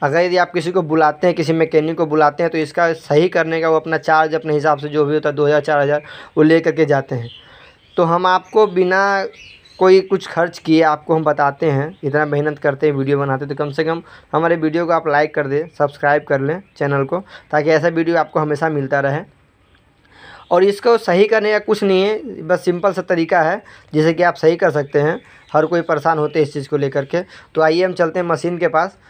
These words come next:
और फिर आपको दिखाते हैं कि आखिर ये होता क्यों है। देखिए दोस्तों, अगर यदि आपका वो चीज़ वैसे काटता है, एक जगह से काटता है, एक जगह से नहीं काटता है, तो उसका कारण कुछ नहीं है। उसका कारण एक ही हो सकता है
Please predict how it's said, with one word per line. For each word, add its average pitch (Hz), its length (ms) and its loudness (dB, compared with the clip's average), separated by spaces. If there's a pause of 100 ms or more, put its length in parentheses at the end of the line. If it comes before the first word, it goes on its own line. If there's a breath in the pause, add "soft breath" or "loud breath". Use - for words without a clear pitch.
(160 soft breath)
और 139 60 -4
फिर 165 140 2
आपको 160 240 0
दिखाते 156 420 -2
हैं 180 100 -4
कि 170 100 -4
आखिर 156 260 -2
ये 160 80 2
होता 143 320 0
क्यों 135 260 -6
है। 127 160 -14 (1300 soft breath)
देखिए 170 240 2
दोस्तों, 151 300 -4 (200)
अगर 180 220 2
यदि 214 240 2
आपका 202 500 2
वो 202 160 0
चीज़ 196 200 -4
वैसे 175 300 2
काटता 170 440 0
है, 156 300 -4 (340)
एक 160 180 0
जगह 165 180 2
से 165 100 -6
काटता 160 220 0
है, 165 60 4
एक 165 40 0
जगह 160 80 2
से 147 120 -10
नहीं 160 160 -2
काटता 147 300 -4
है, 151 160 -2 (400 loud breath)
तो 185 120 8
उसका 202 280 0
कारण 185 400 0
कुछ 175 220 -8
नहीं 143 220 -4
है। 120 120 -12 (400 loud breath)
उसका 196 280 0
कारण 196 340 0
एक 180 340 0
ही 214 120 2
हो 196 140 6
सकता 156 340 0
है 196 260 0